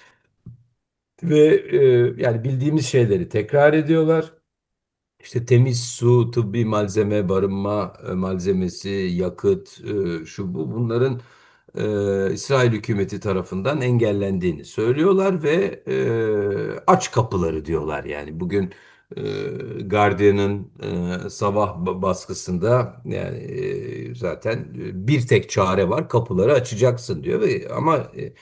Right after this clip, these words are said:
İsrail'in hü-, hükümetinin ve İsrail devletinin kapı açmaya falan niyeti yok. Çünkü bu kıtlık ve açlık soykırım operasyonunun bir parçası. Yani aynı,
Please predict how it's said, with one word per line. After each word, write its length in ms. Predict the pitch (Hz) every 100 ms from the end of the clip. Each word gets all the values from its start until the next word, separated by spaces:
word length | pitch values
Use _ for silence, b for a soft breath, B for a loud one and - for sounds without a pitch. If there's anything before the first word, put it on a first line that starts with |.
| B B B
İsrail'in 680 | 98 - 110 104 98 101
hü-, 380 | 101 95 98 98
hükümetinin 880 | 98 90 98 87 82 82 92 131 120 - -
ve 100 | 92
İsrail 520 | 87 - 98 87 76
devletinin 640 | 87 78 80 - 120 143
kapı 280 | 120 92 101
açmaya 440 | 80 - 85 90
falan 420 | 98 90 101 87 120
niyeti 380 | 92 87 - 196
yok. 440 | 170 - - B B B
Çünkü 640 | - 107 101 147 180 - -
bu 500 | 98 104 147 127 - - -
kıtlık 500 | 117 117 170 180 139
ve 100 | 123
açlık 600 | 104 101 - 147 190 - b b b -
soykırım 760 | - 147 190 185 143 101 80 -
operasyonunun 880 | 92 107 98 95 - 101 131 214 190
bir 120 | 131
parçası. 760 | 127 117 - 127 - 202 - _ _ _ _ _ _ -
Yani 280 | 92 95 -
aynı, 380 | 143 147 120